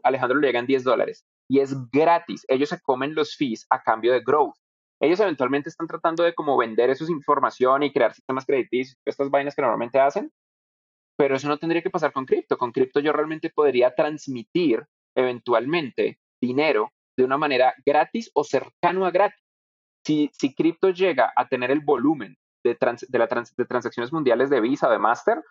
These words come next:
los fees pueden ser increíblemente bajos y aún así lo suficientemente aceptables para que un nuevo sistema de minería se pueda sostener a punta de esos fees. Porque eso es básicamente, en resumen, la razón por la que hay fees.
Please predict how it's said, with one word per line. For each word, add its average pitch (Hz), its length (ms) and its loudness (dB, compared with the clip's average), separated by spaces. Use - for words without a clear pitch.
los 127 360 0
fees 165 400 -4
pueden 135 220 0
ser 135 300 -2
increíblemente 143 720 2
bajos 180 400 2
y 127 60 4
aún 131 100 0
así 143 160 0
lo 165 100 0
suficientemente 143 680 -6
aceptables 160 520 0
para - 160 0
que - 80 -6
un 131 80 -2
nuevo 135 140 -2
sistema 131 380 -2
de 143 80 0
minería 143 420 2
se - 100 -6
pueda 117 200 0
sostener 120 420 -2
a 117 80 0
punta 135 240 -4
de 139 60 2
esos 131 180 -6
fees. - 260 -8
Porque - 200 0
eso 156 100 -2
es 165 40 -2
básicamente, 165 640 0
en 127 120 0
resumen, 120 460 0
la 180 100 4
razón 120 260 -2
por - 120 -4
la 135 80 2
que 104 100 -2
hay 95 80 0
fees. - 320 -4